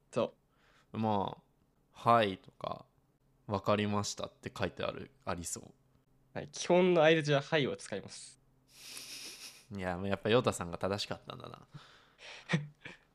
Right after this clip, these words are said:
Speaker 1: じゃあ、相手の発言に納得したことを伝える場合、なんて言いますか？
Speaker 2: え？<laughs> え、納得？
Speaker 1: あ、これ言うな、きっ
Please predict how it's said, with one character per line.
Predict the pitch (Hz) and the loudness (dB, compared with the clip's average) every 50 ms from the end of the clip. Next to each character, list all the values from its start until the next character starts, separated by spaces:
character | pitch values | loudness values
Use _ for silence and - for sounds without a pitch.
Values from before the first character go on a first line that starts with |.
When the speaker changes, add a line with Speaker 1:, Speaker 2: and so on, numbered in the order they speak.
| _ _ - | _ _ -2
Speaker 1:
じ | - 110 | 2 6
ゃ | |
あ、 | 113 | 6
相 | 147 180 185 | 6 8 8
手 | 202 | 6
の | 190 | 6
発 | 190 185 - - 165 | 4 4 2 2 4
言 | 170 156 | 4 4
に | 143 | 4
納 | 135 147 | 4 2
得 | - - - 160 - 165 | 0 -2 -4 -4 -2 -2
し | - - | 0 0
た | 180 180 | 0 0
こ | - - 196 | 0 0 2
と | 190 202 127 | 4 4 4
を | |
伝 | 113 - - - 117 | 2 2 2 2 2
え | 107 | 4
る | 104 101 | 2 0
場 | - 98 95 | 0 0 0
合、 | 92 92 95 - _ _ _ - | 0 -2 -6 -8 _ _ _ -2
な | 123 123 117 | 0 0 2
ん | 98 | 2
て | - | 0
言 | 95 | -4
い | 92 | -6
ま | 104 - | -6 -10
す | - - | -12 -14
か？ | - - - _ _ _ _ _ _ _ _ _ _ _ _ - | -14 -16 -20 _ _ _ _ _ _ _ _ _ _ _ _ -2
Speaker 2:
え？ | 98 98 131 185 339 339 - - - - - - - - - - | 4 6 8 8 6 6 2 -4 -10 -10 -10 -12 -14 -16 -18 -20
<laughs> | - - _ _ _ _ _ _ _ _ - | -20 -20 _ _ _ _ _ _ _ _ -12
え、 | 104 98 104 135 175 214 | -6 -2 2 2 4 4
納 | 165 107 107 120 - - | 4 4 2 0 0 -2
得？ | - 240 - - 226 240 262 | -4 -2 0 0 0 0 -2
Speaker 1:
あ、 | 262 | -2
こ | - - - | 0 2 4
れ | 208 262 | 4 6
言 | 220 202 214 233 226 226 226 247 | 6 6 8 8 8 8 6 6
う | 240 | 8
な、 | 233 151 110 107 | 8 6 6 4
き | - - | 0 -6
っ | - | -16